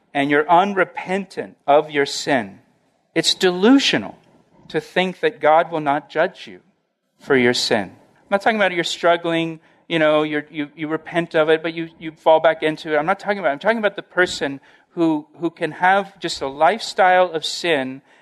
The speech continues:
and yes, maybe they're still coming to church, but they have no intention of repenting or turning from that, that sin.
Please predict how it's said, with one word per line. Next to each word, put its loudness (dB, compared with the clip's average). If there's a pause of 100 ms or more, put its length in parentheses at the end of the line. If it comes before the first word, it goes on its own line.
(120)
and 0
yes, 2
maybe -2
they're -2
still -4
coming -2
to -12
church, -2 (300)
but -6
they 2
have 2
no 2
intention -2
of -2
repenting -4
or -2
turning -2
from 0 (340)
that, 2 (220)
that 0
sin. -2